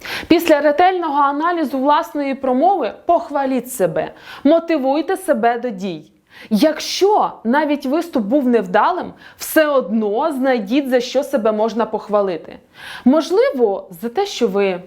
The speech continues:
гарно трималися перед аудиторією, відповіли на задані запитання, те-, за те, що ви дотрималися регламенту, зачарували слухачів, привернули в певний момент їхню увагу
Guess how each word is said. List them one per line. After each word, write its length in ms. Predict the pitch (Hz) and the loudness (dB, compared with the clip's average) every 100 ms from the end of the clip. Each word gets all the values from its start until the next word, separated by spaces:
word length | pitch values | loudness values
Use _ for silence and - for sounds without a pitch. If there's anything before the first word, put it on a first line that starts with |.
| - | -6
гарно 340 | 175 330 311 | -2 0 -2
трималися 580 | - 175 180 285 254 - | -4 -2 0 -2 -2 -6
перед 340 | - 226 254 | -2 0 0
аудиторією, 760 | 185 165 160 160 185 233 - - - - - | -2 -2 -6 0 0 0 -4 -10 -16 -18 0
відповіли 600 | 233 262 277 269 294 392 | 2 2 2 2 2 2
на 140 | 359 262 | 2 0
задані 460 | 214 294 330 277 | 2 0 -2 -6
запитання, 840 | 226 202 202 190 190 226 262 220 202 - - - _ - | -6 -8 -8 -4 -2 -2 -4 -10 -12 -18 -20 -20 _ 0
те-, 180 | 254 | 2
за 140 | 247 269 | 2 2
те, 140 | 370 | 2
що 200 | 381 349 | 0 0
ви 100 | 311 | 0
дотрималися 680 | 254 - 294 359 403 381 349 | 0 -2 0 2 0 0 0
регламенту, 880 | 320 240 220 240 226 214 202 202 - - - | 0 2 0 0 -2 -6 -6 -6 -8 -10 -2
зачарували 1000 | 180 339 - 349 359 285 240 247 240 226 | 2 2 2 2 2 2 2 2 -2 -4
слухачів, 880 | - 226 226 214 - 220 208 185 - _ | -4 -4 -2 -4 -4 -4 -4 -4 -10 _
привернули 600 | - 294 277 311 359 403 | 0 2 2 2 0 0
в 80 | 370 | -2
певний 460 | - 294 359 381 370 | 0 2 2 0 -2
момент 520 | 311 277 320 359 349 | -2 -2 -2 -2 -4
їхню 360 | 285 320 285 262 | -4 -2 0 0
увагу 680 | 233 202 220 240 214 196 | 2 2 2 -2 -6 -10